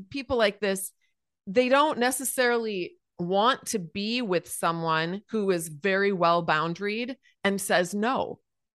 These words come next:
So in a dating relationship, this kind of, uh, an abusive person, if they meet someone who's like, "No, I don't wanna do that," or who's very confident about their own perspectives and opinions,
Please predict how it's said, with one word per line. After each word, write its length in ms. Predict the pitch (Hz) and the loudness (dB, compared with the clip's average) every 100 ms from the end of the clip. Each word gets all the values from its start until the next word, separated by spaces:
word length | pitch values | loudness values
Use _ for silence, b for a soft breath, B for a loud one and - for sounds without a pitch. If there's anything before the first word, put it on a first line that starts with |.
| _ b | _ b
So 160 | - 247 | 2 4
in 80 | 240 | 6
a 60 | |
dating 400 | 208 247 294 320 | 4 2 2 0
relationship, 720 | 240 196 175 175 175 - 160 196 - b b | 0 0 0 -2 -6 0 0 0 -8 b b
this 200 | 180 214 | -4 -4
kind 200 | - 220 202 | 0 0 0
of, 100 | 196 | 0
uh, 120 | - 185 | 2 2
an 80 | 190 | 2
abusive 540 | 185 190 208 214 185 | 0 -2 -4 -4 -4
person, 560 | - 190 175 190 170 175 - _ | -2 -2 -2 -2 -2 -4 -8 _
if 120 | 226 226 | -2 2
they 140 | 208 | 2
meet 420 | 202 220 262 - | 2 0 -2 -6
someone 520 | - 233 208 202 185 | -4 -2 0 2 2
who's 400 | 185 190 175 180 - _ | 0 -2 -4 -6 -16 _
like, 300 | 185 170 156 - _ | 0 0 -2 -12 _
"No, 380 | 247 311 262 190 | -2 2 4 4
I 140 | - | 4
don't 120 | 240 | 2
wanna 220 | 240 254 247 | 2 0 -2
do 140 | 208 | -2
that," 260 | 160 160 - | 0 0 4
or 200 | 226 220 | 4 4
who's 300 | 254 214 - | 2 -4 -4
very 340 | 208 202 202 | -2 2 2
confident 680 | 196 - 175 175 233 240 247 | 0 0 0 0 0 0 -2
about 320 | 180 180 170 | 2 2 2
their 400 | 180 170 165 165 - _ _ | 2 4 4 2 -6 _ _
own 220 | 190 190 196 | 2 2 0
perspectives 680 | 214 - 180 175 214 202 | -4 -2 -2 -2 -2 -2
and 120 | 185 | -2
opinions, 680 | 160 185 190 226 311 349 - | -4 -2 -2 -2 -2 -6 -12